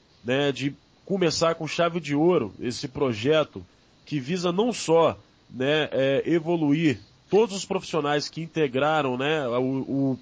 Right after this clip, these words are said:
o, o projeto desde o início, né, mas há outros que vão se juntar. E então, eu acredito que em nome da Legião Digital, eu posso dizer isso a todos os vloggers, a todos os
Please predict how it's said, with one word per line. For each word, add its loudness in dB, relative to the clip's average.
o, -2
o 0
projeto 2
desde -2
o -2
início, -4
né, 0
mas 0
há 4
outros 0
que -6
vão -6
se -10
juntar. -2
E -4
então, -2
eu 0
acredito -6
que -8
em -6
nome -4
da 0
Legião -2
Digital, -2
eu -2
posso -4
dizer -8
isso -6
a -2
todos 0
os -10
vloggers, 0
a -2
todos -4
os -10